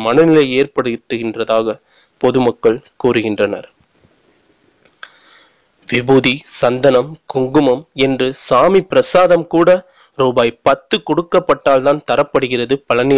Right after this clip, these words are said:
ஆண்டவர் திருக்கோவிலில். அரசு இது போன்ற கோயில்களில் நடக்கும் வசூல் வேட்டைகளை கவனம் செலுத்தி அரசு நிர்ணயித்த கட்டணத்தை விட அதிக கட்டணம் வசூல் செய்யும் கோயில்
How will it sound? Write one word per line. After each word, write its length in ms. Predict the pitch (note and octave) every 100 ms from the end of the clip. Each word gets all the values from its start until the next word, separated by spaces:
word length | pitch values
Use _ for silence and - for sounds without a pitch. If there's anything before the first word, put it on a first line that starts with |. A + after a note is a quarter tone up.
| B2
ஆண்டவர் 360 | A#2 A2+ G#2+ -
திருக்கோவிலில். 720 | A#2 - A#2 G#2+ G#2 G2+ - _ _ _ _ _
அரசு 340 | A#2 C#3 C#3 C#3+
இது 160 | B2+ B2
போன்ற 380 | - C3+ C3+ C#3+ -
கோயில்களில் 500 | C3+ C#3 C3 B2+ A#2+
நடக்கும் 380 | A#2+ B2+ C3+ A#2+ A#2+
வசூல் 440 | B2+ - D#3+ C3 C3+
வேட்டைகளை 500 | C#3 C#3 B2+ B2 C3+ - - B2+
கவனம் 340 | B2+ D3+ D3 -
செலுத்தி 360 | B2+ - B2+ - _ _ - _
அரசு 340 | B2+ E3+ - E3+
நிர்ணயித்த 480 | D3+ C3 C3+ B2+ A#2+ -
கட்டணத்தை 460 | B2 D3+ D3+ D3+ B2+
விட 120 | A#2+ A#2 - _ A#2+
அதிக 200 | B2+ F3 E3
கட்டணம் 340 | C3 C#3 C#3 A#2+
வசூல் 300 | A#2 D#3 D3
செய்யும் 280 | - A#2+ A#2 -
கோயில் 300 | C#3 D3